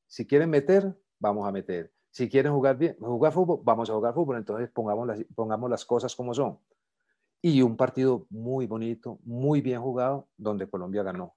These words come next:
y futbolísticamente fue mejor. El resultado es dos uno. El partido va dos cero, pero Colombia, ah, Colombia jugando muy bien y ya, ya en el, en el descuento no meten un gol.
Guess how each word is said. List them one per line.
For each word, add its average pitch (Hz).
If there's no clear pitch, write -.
y 113
futbolísticamente 101
fue 98
mejor. 98
El 110
resultado 120
es 151
dos 143
uno. 104
El 95
partido 160
va 156
dos 156
cero, 175
pero 107
Colombia, 117
ah, 123
Colombia 113
jugando 123
muy 151
bien 170
y 175
ya, 120
ya 123
en 131
el, 117
en 110
el 107
descuento 127
no 127
meten 113
un 117
gol. 143